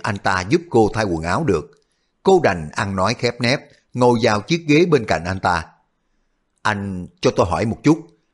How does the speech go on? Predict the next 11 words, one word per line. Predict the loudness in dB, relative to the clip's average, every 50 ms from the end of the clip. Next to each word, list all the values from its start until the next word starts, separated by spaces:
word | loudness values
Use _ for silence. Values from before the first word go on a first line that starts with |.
| _
làm | -4 -2 -2 -2 -2 -2
cách | -4 -4 -4 -4 -2
nào | -2 0 0 0 -2 -4 -8 -8 _
có | -4 -2
thể | 0 0 0 0 0 0 -2 -2 -2 -2
đi | -2 0
ra | 0 0
ngoài | 0 2 0 -2 -2 -2
được?" | -4 -4 -4 -6 -8 _ _ _ _ _ _ _ _ _ _ _ _ _ _ _ _ _ _
"Không | -4 -4 -2 0
biết." | 0 0 -2